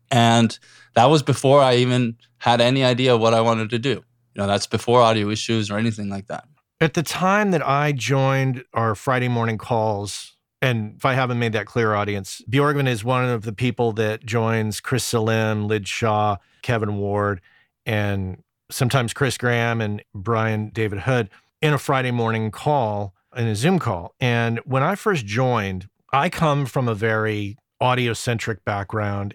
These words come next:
Speaker 2: and my goal in creating Working Class Audio was to get better at some of the business things so I could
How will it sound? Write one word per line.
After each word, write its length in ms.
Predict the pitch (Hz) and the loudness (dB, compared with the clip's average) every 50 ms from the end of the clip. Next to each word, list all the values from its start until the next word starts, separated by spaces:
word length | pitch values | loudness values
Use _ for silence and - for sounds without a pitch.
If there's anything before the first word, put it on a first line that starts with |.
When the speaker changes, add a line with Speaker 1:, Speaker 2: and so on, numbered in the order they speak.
| _ - | _ -6
Speaker 2:
and 340 | 113 110 107 104 101 98 95 _ _ _ _ - | -4 -4 -2 -2 -4 -6 -8 _ _ _ _ -4
my 340 | 127 120 123 131 135 135 | -2 2 2 2 2 2
goal 480 | 127 113 131 143 151 165 170 160 147 143 - | 0 0 0 2 2 2 2 0 0 -2 -4
in 520 | 139 123 123 120 120 117 117 113 110 113 - _ _ - | -4 -2 -2 0 0 -2 -2 -2 -4 -6 -10 _ _ -6
creating 360 | - - 151 147 135 131 131 | -2 0 2 2 2 2 0
Working 280 | 123 123 120 - 135 123 | 0 0 -2 -2 -2 -4
Class 300 | 107 - 113 104 - - | -2 0 -2 -2 0 0
Audio 280 | 165 185 170 123 110 104 | 0 0 0 0 -2 -2
was 120 | 104 - | -4 -4
to 80 | - 117 | -4 -4
get 260 | 117 110 98 85 - | -6 -6 -8 -6 -2
better 480 | 127 123 127 131 127 123 117 117 117 - _ _ _ _ - | 0 0 2 2 0 0 0 -2 -4 -6 _ _ _ _ -6
at 340 | 131 113 110 107 107 - - | -2 -2 -2 -2 -4 -6 -8
some 260 | - - - 127 123 | -6 -2 0 0 0
of 100 | 120 101 | 0 -2
the 80 | 95 107 | -4 -6
business 500 | 85 101 131 147 143 139 123 110 - - | -2 0 0 0 2 0 0 -2 -4 -4
things 580 | - 110 101 95 92 92 92 90 - - - - _ _ | -4 -4 -4 -4 -6 -8 -8 -10 -10 -12 -16 -18 _ _
so 220 | - - 127 120 | -6 -2 0 2
I 100 | 117 113 110 | 2 2 0
could 240 | - 117 101 107 | -2 -4 -6 -6